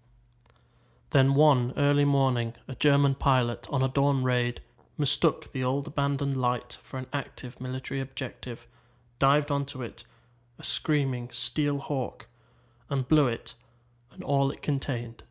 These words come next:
into oblivion. That evening, when Fritha came, the sea had moved in through the breached walls and covered it over. Nothing was left to break the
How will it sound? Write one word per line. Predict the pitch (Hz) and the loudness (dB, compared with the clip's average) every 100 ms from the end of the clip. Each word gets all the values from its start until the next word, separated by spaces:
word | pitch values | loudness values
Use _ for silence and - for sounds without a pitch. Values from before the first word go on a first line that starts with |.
| _ _ _ _ _ - | _ _ _ _ _ -8
into | 131 127 135 | -6 -4 -4
oblivion. | 131 - 123 120 117 - - _ _ _ _ _ _ _ _ _ _ _ _ _ _ _ _ _ _ _ _ _ _ _ _ _ | -4 -2 -4 -4 -8 -10 -16 _ _ _ _ _ _ _ _ _ _ _ _ _ _ _ _ _ _ _ _ _ _ _ _ _
That | - 151 | 0 2
evening, | - 143 - 135 131 - - | 2 2 0 -2 -2 -8 -10
when | 139 131 | -6 -4
Fritha | 156 147 147 | -2 -4 -4
came, | - 131 127 127 - _ _ _ _ - | -4 -2 -2 -6 -12 _ _ _ _ -6
the | |
sea | 139 170 156 | 2 4 4
had | 139 | 4
moved | 147 143 135 - | 2 2 2 0
in | 139 131 127 | 0 0 -4
through | - 139 | -4 -4
the | 135 | -4
breached | 147 139 - - | -4 -4 -4 -6
walls | 143 135 127 - | -4 -2 -4 -6
and | 131 | -8
covered | - 139 | -6 -6
it | 139 - | -6 -6
over. | 123 117 117 - _ _ _ _ _ _ _ _ _ _ _ _ - | -6 -6 -10 -18 _ _ _ _ _ _ _ _ _ _ _ _ -2
Nothing | 156 151 127 120 | -2 -2 -6 -8
was | - 123 | -10 -10
left | 120 123 - | -8 -10 -12
to | - | -10
break | - 123 - | -4 -4 -4
the | - | -12